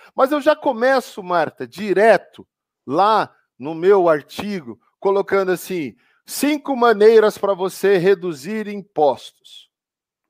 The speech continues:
Quantas pessoas vão pra internet direto procurando reduzir impostos? Fala pra mim.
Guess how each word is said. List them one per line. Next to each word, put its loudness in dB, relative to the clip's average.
Quantas 2
pessoas -6
vão -4
pra 0
internet -2
direto 2
procurando -4
reduzir -2
impostos? -6
Fala -2
pra -10
mim. -18